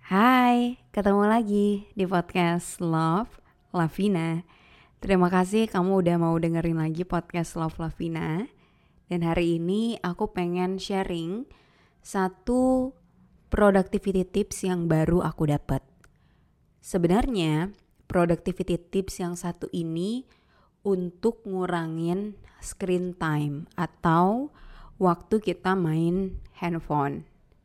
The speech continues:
Aku rasa banyak ya dari kita yang ngerasa kesulitan untuk ngurangin waktu main handphone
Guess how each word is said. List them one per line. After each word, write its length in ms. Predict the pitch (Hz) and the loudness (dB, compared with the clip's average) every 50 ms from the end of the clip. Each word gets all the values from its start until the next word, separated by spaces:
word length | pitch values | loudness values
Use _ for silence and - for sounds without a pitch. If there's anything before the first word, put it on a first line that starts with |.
| _ _ _ _ _ _ _ _ _ _ _ _ _ _ _ 220 | _ _ _ _ _ _ _ _ _ _ _ _ _ _ _ -4
Aku 160 | 214 226 233 | 0 2 2
rasa 320 | 233 233 240 269 294 254 | 2 2 2 2 0 2
banyak 240 | 208 196 190 190 190 | 2 2 0 0 0
ya 320 | 185 170 170 170 175 185 - - | 0 0 0 -2 -4 -8 -10 -4
dari 240 | 190 180 175 175 185 | -2 -2 -2 0 -2
kita 240 | 185 175 - 196 196 | -2 -2 0 0 -2
yang 160 | 190 185 175 | 0 -2 -2
ngerasa 480 | 170 165 165 160 - - 190 190 190 | -2 -4 -4 -6 -8 -6 -6 -6 -6
kesulitan 560 | 190 196 185 - 185 175 170 170 170 190 190 - - | -8 -12 -10 -6 -6 -4 -4 -4 -6 -8 -8 -8 -10
untuk 480 | 190 180 180 180 - - 226 220 _ _ _ _ _ _ _ _ _ _ _ | -10 -10 -10 -10 -8 -10 -10 -10 _ _ _ _ _ _ _ _ _ _ _
ngurangin 880 | 202 202 190 180 180 180 175 175 185 202 226 247 254 262 262 254 254 - - _ - | -4 -4 -2 0 0 0 0 -2 -2 -2 -2 -2 -4 -6 -6 -8 -12 -16 -20 _ -6
waktu 880 | 226 196 185 180 180 - - _ _ _ 254 254 262 262 262 254 262 - _ _ _ _ _ - | -2 -2 0 -2 -2 -8 -20 _ _ _ -4 -2 -2 -2 -4 -8 -10 -14 _ _ _ _ _ -4
main 160 | 220 220 226 | -2 -2 -2
handphone 640 | 220 240 247 254 254 240 - - 170 160 156 160 165 | -2 -4 -4 -6 -8 -10 -6 -4 -2 -2 -2 -4 -6